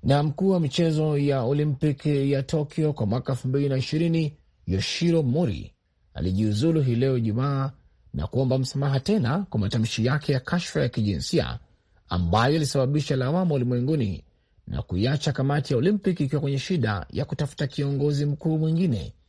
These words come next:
miezi mitano kabla ya kuanza shughuli zake. "Maoni yangu yasiyofaa ilisababisha shida kubwa," alisema,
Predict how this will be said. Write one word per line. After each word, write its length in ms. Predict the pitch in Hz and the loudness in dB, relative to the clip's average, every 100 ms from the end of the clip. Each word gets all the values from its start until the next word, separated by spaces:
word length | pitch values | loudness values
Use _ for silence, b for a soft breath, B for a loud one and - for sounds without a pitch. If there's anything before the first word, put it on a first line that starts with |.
| _ _ | _ _
miezi 320 | - 98 117 127 | -2 0 2 2
mitano 560 | 131 156 139 107 80 - - | 0 0 0 0 -4 -8 -6
kabla 500 | 139 127 127 120 95 | -2 0 2 0 0
ya 260 | 151 131 117 | 2 2 0
kuanza 420 | - 113 117 113 | 0 0 2 0
shughuli 320 | - 123 127 | -2 -2 0
zake. 460 | 131 117 - 107 - - _ b b b b b b b b | 0 -4 -6 -10 -10 -16 _ b b b b b b b b
"Maoni 260 | 160 170 170 | 4 4 4
yangu 260 | 175 170 | 2 2
yasiyofaa 640 | 165 160 147 - 156 175 | 0 0 -2 -2 0 0
ilisababisha 560 | 139 120 123 127 147 143 | 0 0 0 0 0 -2
shida 220 | 143 143 | -2 -4
kubwa," 320 | - 190 123 | 0 0 0
alisema, 520 | 69 131 170 139 95 | -2 -2 -2 0 -2